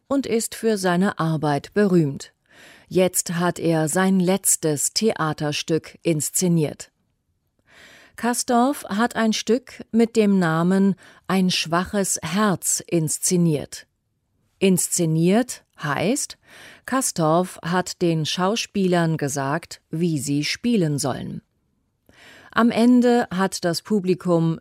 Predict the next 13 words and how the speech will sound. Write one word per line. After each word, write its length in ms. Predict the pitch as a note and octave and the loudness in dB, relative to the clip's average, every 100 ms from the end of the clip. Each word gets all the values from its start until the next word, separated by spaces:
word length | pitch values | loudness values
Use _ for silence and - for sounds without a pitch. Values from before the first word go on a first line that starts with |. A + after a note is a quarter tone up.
| _ | _
lange 560 | D#3+ E3 F#3 G#3 G3+ | 2 4 4 4 2
geklatscht 720 | F#3 F3+ - B2+ C3+ - - - | 0 -4 -4 -4 -4 -6 -10 -12
und 420 | - D#3+ C#3+ - | -4 -2 -2 -4
gejubelt. 640 | G#3 G#3+ E3 C3 - - - _ _ _ _ _ _ _ _ _ - - _ - | 0 2 2 -2 -8 -12 -20 _ _ _ _ _ _ _ _ _ -20 -20 _ -6
Kastorf 680 | B3 B3+ - A#3+ A#3 A3+ - | -4 -4 0 2 4 2 -4
hat 360 | G3 G#3+ - A3 | -2 -2 -4 -2
die 180 | G#3+ | -2
Volksbühne 880 | G3+ G3+ G#3 - - G3 F#3+ G3 G#3 | 0 0 0 -2 -6 2 4 6 4
in 160 | E3+ F3 | 2 2
der 140 | F3 | 2
deutschen 580 | D3+ D3 D3+ - E3 C#3+ | 2 0 0 -2 -4 -2
Hauptstadt 600 | D3 - - D#3 C#3+ - | -4 -4 -6 -2 -4 -2
Berlin 520 | C#3+ D3 F#3 G3+ G3 | -2 0 2 4 4